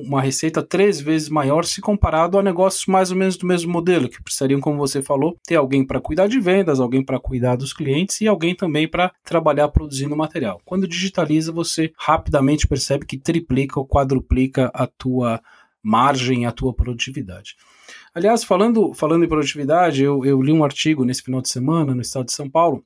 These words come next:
que se falava bastante sobre o que tá acontecendo hoje com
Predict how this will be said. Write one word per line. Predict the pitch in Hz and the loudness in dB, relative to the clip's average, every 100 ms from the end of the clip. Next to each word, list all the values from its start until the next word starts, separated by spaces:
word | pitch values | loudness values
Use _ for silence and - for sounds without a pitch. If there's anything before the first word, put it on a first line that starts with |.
| _ - | _ -4
que | 160 170 165 156 | 0 2 2 0
se | 143 190 | -2 -4
falava | - 185 156 170 139 | 0 2 4 4 0
bastante | 123 123 - 143 135 127 | -4 -4 -6 -6 -6 -6
sobre | - 139 127 113 - | -4 -2 -2 -4 -6
o | 117 | -8
que | - | -6
tá | 165 | -2
acontecendo | 135 139 131 123 - 135 127 120 | 0 0 0 0 0 2 2 2
hoje | 127 120 117 | 0 0 -6
com | - 127 123 113 110 | -4 -2 0 0 -4